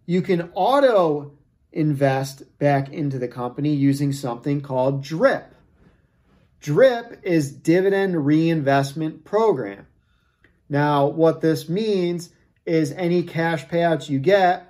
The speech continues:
will just be automatically reinvested back into the company that paid you the dividend payout in the first place. So what will happen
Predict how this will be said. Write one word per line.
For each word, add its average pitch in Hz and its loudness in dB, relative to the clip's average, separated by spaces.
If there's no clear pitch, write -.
will 160 2
just 143 0
be 143 0
automatically 170 0
reinvested 151 0
back 143 0
into 156 -2
the 147 -4
company 139 -4
that 165 -2
paid 131 -2
you 127 -6
the 139 -4
dividend 135 -4
payout 139 -4
in 139 -6
the 165 -6
first 240 0
place. - -12
So 160 0
what 147 0
will 131 0
happen 151 -2